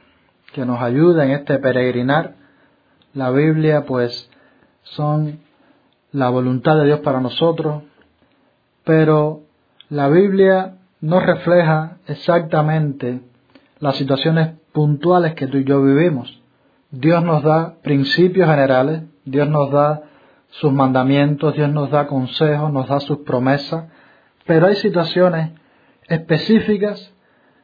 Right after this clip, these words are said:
en las que quizás muchas veces no sabemos cómo actuar. Por ejemplo, la Biblia no dice cómo deben conducirse dos novios cristianos, la Biblia no especifica quizás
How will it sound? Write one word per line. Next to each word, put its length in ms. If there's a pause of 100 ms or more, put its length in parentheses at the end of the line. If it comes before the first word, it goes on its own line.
(160)
en 180
las 100
que 140
quizás 340
muchas 300
veces 340
no 480
sabemos 880 (420)
cómo 300
actuar. 460 (840)
Por 140
ejemplo, 420
la 120
Biblia 360
no 220
dice 540 (520)
cómo 520 (480)
deben 420
conducirse 920
dos 260
novios 500
cristianos, 720 (680)
la 140
Biblia 460
no 420
especifica 640
quizás 540